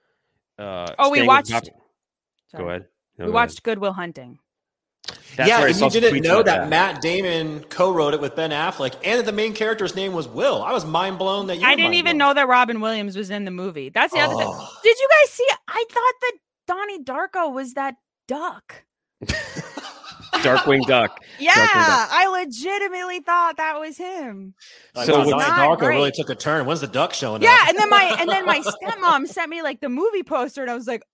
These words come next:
Speaker 2: "Oh." Um, but I'm like, "That looks like something I actually would probably really like."
Speaker 3: Yeah, I was
Speaker 1: Yeah.
Speaker 3: gonna say, if you,
Speaker 2: Like,
Speaker 3: if
Speaker 2: I
Speaker 3: you resonate with, like, the darker, weirder stuff, Donnie
Speaker 2: And
Speaker 3: Darko was right up your, uh, right up your alley.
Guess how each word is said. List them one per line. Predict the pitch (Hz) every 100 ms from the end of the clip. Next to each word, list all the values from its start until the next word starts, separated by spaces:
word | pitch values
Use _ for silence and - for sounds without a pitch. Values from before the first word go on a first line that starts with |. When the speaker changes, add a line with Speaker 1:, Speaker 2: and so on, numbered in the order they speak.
| -
Speaker 2:
"Oh." | - 480 277 220 277 - _ _ _ _ _ 523 -
Um, | 294
but | 370
I'm |
like, | 381 294
"That | 254 605
looks | 480 302
like | 320
something | 311 247
I | 240
actually | 233 269
would | 214
probably | 285 220 175
really | 165 196 254 196
like." | 208 220 139 139
Speaker 3:
Yeah, | 131
I |
was | 104
Speaker 1:
Yeah. | 151
Speaker 3:
gonna | 143
say, | 151 135
if | 160
you, | 160
Speaker 2:
Like, | -
Speaker 3:
if | 285
Speaker 2:
I | 302
Speaker 3:
you | 160
resonate | 143 139 135 131
with, | 127 131
like, | 123
the | 135
darker, | 131 123 127 123
weirder | 117 120 113 107
stuff, | - 104 98
Donnie | 120 117
Speaker 2:
And | 104
Speaker 3:
Darko | - 277 120
was | 95 90
right | 107 120 123 123
up | 117 104 107
your, | 98 92 90 -
uh, | 104
right | 113 110
up | 101
your | 92
alley. | 80 73